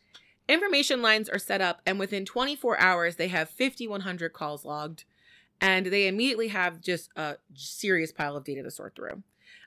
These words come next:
Eventually, more than one million tips are sent to the police,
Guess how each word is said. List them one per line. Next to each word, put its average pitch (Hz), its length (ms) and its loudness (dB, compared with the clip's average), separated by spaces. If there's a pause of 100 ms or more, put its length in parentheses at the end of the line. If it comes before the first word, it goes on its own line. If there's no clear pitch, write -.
Eventually, 262 400 4
more 220 260 2
than 254 280 -2
one 233 280 0
million 247 340 -2
tips 202 340 -4
are 180 80 -6
sent 190 180 -2
to 180 60 -10
the 175 80 -4
police, 165 420 -6